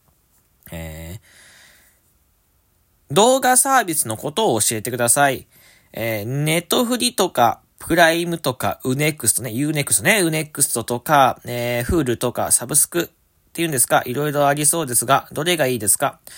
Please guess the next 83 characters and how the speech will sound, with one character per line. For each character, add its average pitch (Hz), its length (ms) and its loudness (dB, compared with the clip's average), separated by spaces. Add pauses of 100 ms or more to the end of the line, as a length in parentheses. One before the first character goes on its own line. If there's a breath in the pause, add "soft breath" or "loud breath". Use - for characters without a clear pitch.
(280 loud breath)
ち - 120 2
な 202 60 2
み 233 140 -4
に 226 80 -6
と 240 80 -2
り 247 120 -2
あ 240 60 2
え 226 60 2
ず、 147 200 0
コ - 220 -6
ナ 233 220 2
ン 131 260 -4
の 120 220 -4
映 120 260 -4
画 117 140 -4
と 117 280 -4
君 139 300 -6
の 175 140 -2
名 160 100 2
は 160 160 4
を 101 60 0
見 101 140 -8
た 120 120 -2
い 98 80 -8
で 95 80 -8
す。 - 240 0 (480 loud breath)
あ - 160 -2
と、 - 300 0
イ 156 120 -4
ン 190 140 -6
タ 214 200 2
ー 208 40 0
ネ 214 120 -4
ッ 214 140 -6
ト 156 120 -8
と 123 80 -6
安 117 380 0
い 160 100 -4
パ 131 120 -2
ソ 127 120 -4
コ 127 180 -6
ン 120 120 -8
と 120 120 -6
無 120 80 -4
駄 143 140 0
に 156 100 -4
大 147 220 -6
き - 240 -8
い 156 60 -2
モ 123 120 -4
ニ 120 140 -6
タ 120 220 0
ー - 0 -
は 123 140 0
あ 120 60 2
り 127 100 -6
ま 131 140 -4
す - 100 0
が、 139 220 0 (300)
Fire 170 320 0
テ 175 140 -2
ィ - 20 0
ー 175 40 -4
ブ 170 60 -4
イ 175 80 2
ス - 60 0
テ 180 80 -4
ィ - 80 -8
ッ - 20 -20
ク 135 100 -8
と 117 140 -8
か、 - 320 0
え 101 360 -6
ー、 - 20 -6
チ - 100 -2
ョ - 40 -4
ロ 139 80 0
メ 139 140 -2
キ - 80 -6
ャ 143 60 0
ス - 60 2
ト - 100 -6
ね。 165 200 -6